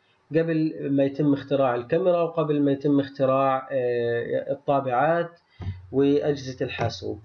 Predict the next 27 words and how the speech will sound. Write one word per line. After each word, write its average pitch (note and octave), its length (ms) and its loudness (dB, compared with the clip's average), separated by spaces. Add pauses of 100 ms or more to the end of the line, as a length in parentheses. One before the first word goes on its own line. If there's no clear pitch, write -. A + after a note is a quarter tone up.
فكان F3+ 400 0
لما C#3 380 0
إنه C#3+ 140 2
شخص - 360 -4
يجي C#3 220 0
يرسم C#3 480 -2 (560)
عمل C#3 400 0
فني C3+ 460 0
على C#3 300 2
ورقة D3+ 640 2
أو F3+ 140 2
على D#3 320 0
أي، F3 320 2 (600)
آه، C3+ 260 4
نحكي C3+ 520 -2
أي E3 420 2
وسط، E3 540 0 (420)
آه، C2+ 760 2 (720)
في F3 340 0
عليه D3+ 320 0
رسومات، F#3 680 0
هذه F3+ 200 2
كانت D#3+ 380 0 (220)
يعني D3 320 -2
كانت G3+ 440 0
تسمى F3 640 -2 (760)
الإيمج. F3 540 -4